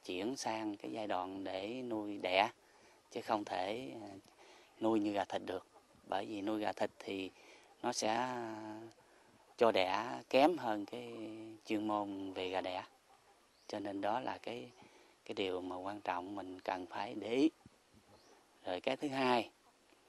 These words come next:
à, nếu nuôi gà đẻ mà tạo đúng cái nguồn con giống thì, à,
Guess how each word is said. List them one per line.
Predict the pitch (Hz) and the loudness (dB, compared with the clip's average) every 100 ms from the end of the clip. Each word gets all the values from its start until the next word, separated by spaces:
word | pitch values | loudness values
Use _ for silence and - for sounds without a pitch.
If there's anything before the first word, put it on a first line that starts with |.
| - - - | -20 -20 -16
à, | - 98 | -8 -2
nếu | 110 143 | 0 2
nuôi | 135 | 0
gà | 110 98 | 2 2
đẻ | 95 98 127 165 - - | 6 8 8 6 -6 -12
mà | 98 | -10
tạo | - 92 104 | -2 0 0
đúng | 113 151 | 2 0
cái | 165 160 | 0 -2
nguồn | 113 95 92 | -2 -4 -4
con | 104 113 | -4 4
giống | 131 180 - - - - - | 6 6 0 -18 -20 -18 -10
thì, | 92 90 - - - - - - | -8 -8 -12 -20 -20 -20 -20 -12
à, | 92 | -6